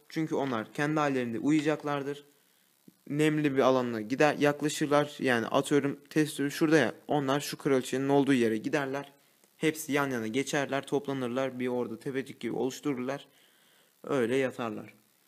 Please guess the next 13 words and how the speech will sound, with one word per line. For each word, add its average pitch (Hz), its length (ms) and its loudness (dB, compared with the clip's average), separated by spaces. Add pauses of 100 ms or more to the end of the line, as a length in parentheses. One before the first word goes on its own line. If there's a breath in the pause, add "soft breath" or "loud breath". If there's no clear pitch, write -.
(720 soft breath)
Bu 180 360 4
süre 185 340 2
içinde 180 480 0 (460)
ölümler 175 460 6
mutlaka 170 540 4
olacaktır. 165 760 2
Yani 131 300 0 (100)
ölü 156 420 4
karıncalar 147 460 0
mutlaka 151 480 -2
göreceksinizdir. 131 880 -6 (160)
Hatta 131 320 -2
uyandırdığınızda 147 920 0